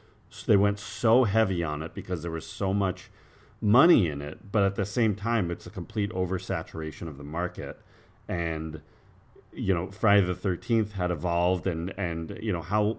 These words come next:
the whole question was, how long were they gonna keep this going? How, how far could you go with it?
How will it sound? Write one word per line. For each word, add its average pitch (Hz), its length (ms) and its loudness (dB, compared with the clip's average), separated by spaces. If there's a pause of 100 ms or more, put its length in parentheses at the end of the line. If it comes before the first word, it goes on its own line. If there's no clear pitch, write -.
the 113 400 -2
whole 120 160 4
question 135 420 0
was, 95 140 0
how - 260 -2
long 98 440 4
were 95 100 0
they 87 140 0
gonna 87 160 -2
keep - 240 -10
this 78 200 -8
going? 117 500 0
How, 87 360 -2
how 90 160 -2
far 95 400 -4
could 98 180 -8
you 80 140 -6
go 92 220 0
with 101 200 2
it? 98 280 -2